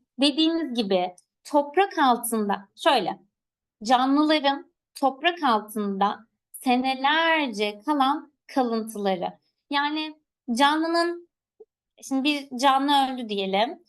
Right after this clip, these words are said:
Önce toprak yüzeyinde bir süre kalıyor, tamam mı? Şöyle bir canlı. Toprak yüzeyinde kalıyor.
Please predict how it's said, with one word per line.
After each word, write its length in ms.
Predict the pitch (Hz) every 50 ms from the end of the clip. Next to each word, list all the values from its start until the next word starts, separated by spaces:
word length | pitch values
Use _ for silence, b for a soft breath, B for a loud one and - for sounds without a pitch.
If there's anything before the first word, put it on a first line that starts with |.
| b b b b b
Önce 280 | 311 320 339 330 349
toprak 480 | 339 - 320 302 311 - 311 311 311 311
yüzeyinde 540 | 277 240 226 247 240 226 220 233 233 277 277
bir 80 | 349
süre 360 | 339 349 339 262 226 262 302 -
kalıyor, 680 | - - 254 226 214 214 196 220 185 185 190 226 277 277 -
tamam 220 | - 240 240 240 214
mı? 80 | 202
Şöyle 300 | 202 208 226 214 208 196
bir 140 | 202 196 -
canlı. 640 | - 196 190 196 190 190 190 190 196 226 311 370 - _ _ _ _ _ _ -
Toprak 420 | 320 320 320 330 339 339 330 330
yüzeyinde 440 | 294 262 269 277 269 277 285 330 330
kalıyor. 520 | - 285 247 226 220 190 180 175 175 -